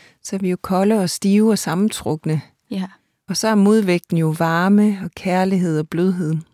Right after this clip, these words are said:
Speaker 2: Ja, lige præcis.
Speaker 1: Ja, så hvis man skal dyrke sin sæson, så bliver man nødt til at lytte til de signaler, der kommer fra kroppen.
Speaker 2: Mm.
Speaker 1: Hvad tager du med?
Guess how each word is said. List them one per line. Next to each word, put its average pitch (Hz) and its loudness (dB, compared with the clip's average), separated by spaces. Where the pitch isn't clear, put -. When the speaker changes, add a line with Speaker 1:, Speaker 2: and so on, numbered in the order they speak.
Speaker 2:
Ja, 202 -6
lige 190 -6
præcis. 196 -14
Speaker 1:
Ja, 185 -6
så - -10
hvis 175 -6
man 175 -2
skal 180 -6
dyrke 214 -2
sin 180 -4
sæson, 180 -4
så - -6
bliver 196 -2
man 185 0
nødt 185 0
til - -4
at 196 2
lytte 196 2
til 180 -8
de 185 -4
signaler, 180 -2
der 170 -6
kommer 170 -6
fra 180 -12
kroppen. 175 -10
Speaker 2:
Mm. 185 -6
Speaker 1:
Hvad 262 -12
tager - -8
du 233 -2
med? 294 -4